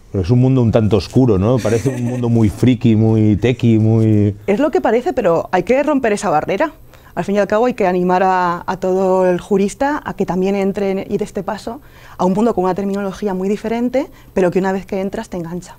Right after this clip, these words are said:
Speaker 1: Fíjate que ese es un gran problema que tenemos los técnicos. Yo soy ingeniero industrial, también soy un, un, si quieres, un bicho raro dentro de todo esto de la ciberseguridad, pero hace mucho tiempo que me dedico a esto, llevo ya veinte años trabajando en todos los temas de ciberseguridad.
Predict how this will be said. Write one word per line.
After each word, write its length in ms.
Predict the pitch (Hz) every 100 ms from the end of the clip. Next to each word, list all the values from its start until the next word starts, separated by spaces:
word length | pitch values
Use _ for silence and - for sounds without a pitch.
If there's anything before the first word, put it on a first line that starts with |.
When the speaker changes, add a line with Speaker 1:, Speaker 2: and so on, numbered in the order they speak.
| -
Speaker 1:
Fíjate 380 | - 151 143 143
que 60 |
ese 100 | 139
es 40 | 147
un 60 |
gran 200 | 143 123
problema 280 | 110 113 110
que 80 | 104
tenemos 300 | 104 107 101
los 140 | 87
técnicos. 340 | 123 117 95 101
Yo 80 |
soy 140 | 113 139
ingeniero 300 | 120 110 98
industrial, 460 | 90 85 135 120
también 300 | 95 95 104
soy 480 | 104 123 113 110 110
un, 140 | 113 107 107 104 107 110
un, 320 | 110 107 104
si 100 | -
quieres, 280 | 104 113 107
un 340 | 110 107 104
bicho 300 | 101 104 107
raro 260 | 95 117 104
dentro 300 | 104 98 104
de 100 | 101
todo 100 | 104
esto 180 | 104 107
de 40 |
la 80 | 101
ciberseguridad, 640 | 107 98 90 92 95 135 - - -
pero 100 | -
hace 140 | 117 117
mucho 320 | 117 127 110
tiempo 260 | 117 107 107
que 60 |
me 80 | 104
dedico 380 | 104 101 98 101
a 40 |
esto, 180 | 127 -
llevo 220 | 95 98
ya 220 | 101 101
veinte 260 | 98 101 101
años 220 | 104 101
trabajando 420 | 110 101 117 101
en 80 | 98
todos 160 | 95 101
los 140 | 98
temas 180 | 107 98
de 80 | 98
ciberseguridad. 640 | 107 95 95 90 95 120